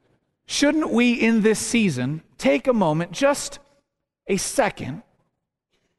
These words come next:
to wonder whether or not we're prepared for this Advent any more so than they were for the first? Uh, but maybe this moment you might be thinking, maybe you're arriving at this place for the holiday season,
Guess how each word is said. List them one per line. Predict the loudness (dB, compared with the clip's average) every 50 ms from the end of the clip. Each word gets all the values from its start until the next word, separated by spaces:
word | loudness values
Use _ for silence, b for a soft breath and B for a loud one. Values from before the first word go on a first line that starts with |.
| _ _
to | 0 0
wonder | 2 4 4 4 4 4 4 4 4
whether | 4 4 2 2 2 2
or | 4
not | 4 2 2 0 0
we're | 2 2 2
prepared | 2 0 -2 -4 -2 -2 0 0 0 0 -2 -4 -6 -8 _ _ _ _ _ _ _ _ _ _ _ _ _ _ _ _ _ _ _ _ _ _ _ _ _
for | _ -4 -2 -2
this | -2 -2 -4 -4 -4
Advent | -4 -4 -2 -2 -2 -4 -4 -4
any | -2 0 0 2
more | 2 4 4 2 2
so | 0 -2 0 0 2 2 2
than | 0 0 0 0
they | 0 2 2
were | 2 2 2 0 0
for | -2 -4 -6
the | -6 -6
first? | -6 -6 -6 -6 -6 -6 -10 -20 -20 -20 _ _ _ _ _ _ _ _ _ _ _ _ _ _ _ _ _ _ _ b b b b b b b b b b b b -6
Uh, | -2
but | 0 2 2 2
maybe | 4 4 4 4 4 4 4
this | 4 4 2 2 2
moment | 2 2 2 4 2 0 0
you | 0 2 4 4 4
might | 4 4 2 0 0
be | 0 0 0
thinking, | 2 2 0 0 0 0 0 -2 0 0
maybe | 2 2 2 4 4 4 4
you're | 4 4 4 4 4 2 2 2
arriving | 2 2 4 4 4 4 2 2 2 0 2 2
at | 0 0 0
this | -2 -2 -2
place | -2 -2 0 2 2 2 0 -2
for | -2 0
the | 0 2 2
holiday | 2 2 4 4 4 4 2 2
season, | 0 -2 -2 0 0 0 0 0 -2 -4 -4